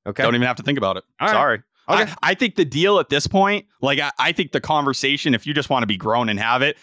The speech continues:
Speaker 2: it's three hundred million. I, I think the way this conversation's going, and that's another fifty million in posting fees. But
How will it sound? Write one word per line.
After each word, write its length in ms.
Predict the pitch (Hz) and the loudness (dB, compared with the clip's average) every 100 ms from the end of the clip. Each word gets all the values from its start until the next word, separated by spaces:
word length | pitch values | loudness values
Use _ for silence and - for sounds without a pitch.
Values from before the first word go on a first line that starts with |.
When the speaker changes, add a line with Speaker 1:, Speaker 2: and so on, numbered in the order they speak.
| - | -10
Speaker 2:
it's 180 | 117 - | -8 -4
three 160 | 120 | -2
hundred 220 | 90 87 80 | -2 -4 -10
million. 340 | 78 78 73 _ _ _ - | -12 -10 -12 _ _ _ -2
I, 320 | 156 160 147 | 0 0 0
I 20 | 156 | -2
think 180 | - | 0
the 80 | 131 | 2
way 200 | 131 143 151 | 2 2 2
this 180 | 139 | 0
conversation's 580 | - 143 135 131 135 135 | 0 0 0 -2 0 0
going, 300 | 113 117 117 | 2 2 0
and 80 | 113 | -2
that's 180 | 120 131 | -2 2
another 280 | 123 120 104 | 2 2 -2
fifty 340 | - 117 113 | -4 -4 -4
million 320 | 101 107 110 | -4 -2 -2
in 100 | 92 | -4
posting 380 | - 107 - 131 | -6 -8 -4 -4
fees. 420 | - 156 175 180 - _ _ - | 0 2 2 0 -12 _ _ -4
But 280 | 139 127 | -2 -2